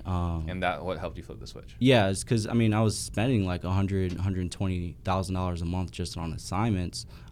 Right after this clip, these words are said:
Speaker 1: Um, and I was like, "Man, what if I just spent that on, in marketing? What would
Speaker 2: Yeah.
Speaker 1: happen?"
Speaker 2: Right.
Speaker 1: You know, and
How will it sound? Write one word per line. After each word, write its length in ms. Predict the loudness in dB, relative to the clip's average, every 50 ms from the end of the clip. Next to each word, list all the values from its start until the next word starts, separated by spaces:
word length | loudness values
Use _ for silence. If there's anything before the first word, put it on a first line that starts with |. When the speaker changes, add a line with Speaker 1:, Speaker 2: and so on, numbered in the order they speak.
| -8 -4
Speaker 1:
Um, 220 | -2 -2 0 0
and 80 | -2 -2
I 40 |
was 100 | -4 -4
like, 120 | -4 -4 -2
"Man, 220 | 0 0 0 2
what 100 | 0 0 -2
if 100 | -2 -2
I 60 | -2
just 200 | -2 -2 -4 -4
spent 280 | -4 -4 -2 -4 -2 -2
that 120 | 0 0
on, 240 | 0 0 -2 -2 -4 -8 -12 -14 -16 -10 -8
in 220 | -6 -4 -4 -4 -2
marketing? 420 | 0 0 0 0 0 -2 -2 -4 -6 -10 -8
What 160 | -6 -4 -2
would 80 | 0 0
Speaker 2:
Yeah. 60 | 2
Speaker 1:
happen?" 300 | 2 2 0 -2 -4 -6 -8 -12 -14 -16 -16 -14 -6
Speaker 2:
Right. 100 | -2 -2 0
Speaker 1:
You 40 |
know, 220 | 0 0 0 0 0
and 280 | -2 -2 -2 -4 -6